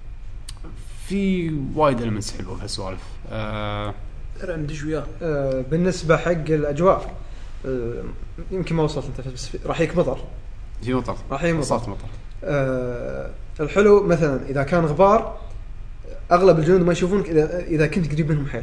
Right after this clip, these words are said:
Speaker 3: فتقدر تترنى إذا تبي تروح مكان لمكان، ركض.
Speaker 2: هذا بال-، بجو الغبار هذا،
Speaker 3: إذا
Speaker 2: إيه،
Speaker 3: صار
Speaker 2: إيه،
Speaker 3: غبار،
Speaker 2: إيه.
Speaker 3: طبعًا راح يجيك
Speaker 2: عاصفة
Speaker 3: بالتنبيه
Speaker 2: رملية.
Speaker 3: بالآيدرويد يقول لك: "ترى ستورم كامل".
Speaker 2: لحظة، أنت قاعد تستعمل الأب مال التلفون؟
Speaker 3: آه،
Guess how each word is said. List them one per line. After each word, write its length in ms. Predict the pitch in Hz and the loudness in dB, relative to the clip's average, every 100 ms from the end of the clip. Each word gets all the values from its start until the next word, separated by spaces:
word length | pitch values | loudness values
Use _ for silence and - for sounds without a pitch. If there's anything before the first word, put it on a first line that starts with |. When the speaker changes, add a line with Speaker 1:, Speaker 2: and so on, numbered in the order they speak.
| - | -4
Speaker 3:
فتقدر 440 | 139 135 156 143 139 | -2 0 0 0 0
تترنى 440 | - 160 135 117 | 0 0 0 0
إذا 120 | 123 | -2
تبي 200 | 131 139 | -2 -2
تروح 200 | 143 160 | -2 -2
مكان 260 | 143 160 135 | -2 0 0
لمكان، 420 | 127 139 175 220 - - - - - - - | -2 0 0 -2 -4 -8 -10 -8 -8 -6 4
ركض. 220 | 180 143 - - | 6 6 0 2
Speaker 2:
هذا 160 | 190 | 4
بال-، 400 | 185 196 190 190 - - | 4 4 2 0 -4 -8
بجو 300 | - 165 208 | -6 6 8
الغبار 400 | 196 165 175 170 | 10 6 6 6
هذا، 300 | 127 120 117 | 4 2 2
Speaker 3:
إذا 80 | 147 | 4
Speaker 2:
إيه، 80 | 143 | 6
Speaker 3:
صار 260 | 185 165 | 8 6
Speaker 2:
إيه، 60 | 147 | 8
Speaker 3:
غبار، 300 | 196 240 - | 8 8 4
Speaker 2:
إيه. 140 | 143 | 0
Speaker 3:
طبعًا 240 | 117 190 180 | 2 4 6
راح 180 | 180 214 | 6 6
يجيك 160 | 185 | 6
Speaker 2:
عاصفة 320 | 165 156 185 | 6 6 8
Speaker 3:
بالتنبيه 160 | 180 175 | 8 10
Speaker 2:
رملية. 280 | 147 120 - - - | 8 6 0 -8 -2
Speaker 3:
بالآيدرويد 680 | 139 131 139 143 147 208 143 | 2 4 4 4 4 4 4
يقول 140 | 135 | 0
لك: 140 | 131 | 0
"ترى 360 | 147 123 117 120 - | -2 -2 -2 -4 -8
ستورم 420 | - - 165 170 165 - - | -2 4 4 4 0 -8 -4
كامل". 220 | - 131 107 - | 0 0 0 -2
Speaker 2:
لحظة، 180 | 139 165 | 0 2
أنت 160 | 139 143 | 4 4
قاعد 220 | 135 127 | 2 0
تستعمل 360 | - 175 170 156 139 135 127 127 | 0 0 4 6 6 6 4 2
الأب 460 | 123 120 - 190 - - | 2 0 0 0 -2 -2
مال 100 | 131 | -2
التلفون؟ 420 | 123 120 185 370 - - - - - - - | 0 0 0 -4 -6 -10 -10 -12 -12 -10 -4
Speaker 3:
آه، 200 | 135 131 | -2 -2